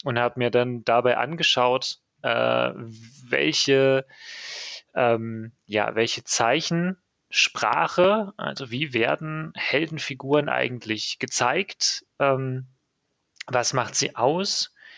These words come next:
äh, von, auf der, auf der Ebene der Semiotik, also auf der Ebene der Zeichen. Und, äh, warum schaue ich mir das an? Das schaue ich mir deswegen an, weil ich darin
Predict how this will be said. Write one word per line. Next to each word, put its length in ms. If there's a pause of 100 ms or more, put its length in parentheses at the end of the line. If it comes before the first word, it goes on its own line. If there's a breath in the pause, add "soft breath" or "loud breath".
(480 loud breath)
äh, 100
von, 260
auf 140
der, 260
auf 140
der 100
Ebene 220
der 120
Semiotik, 400
also 160
auf 80
der 120
Ebene 200
der 120
Zeichen. 460 (340 loud breath)
Und, 720
äh, 420
warum 260
schaue 240
ich 100
mir 60
das 180
an? 280
Das 120
schaue 240
ich 100
mir 100
deswegen 480
an, 440
weil 240
ich 180
darin 720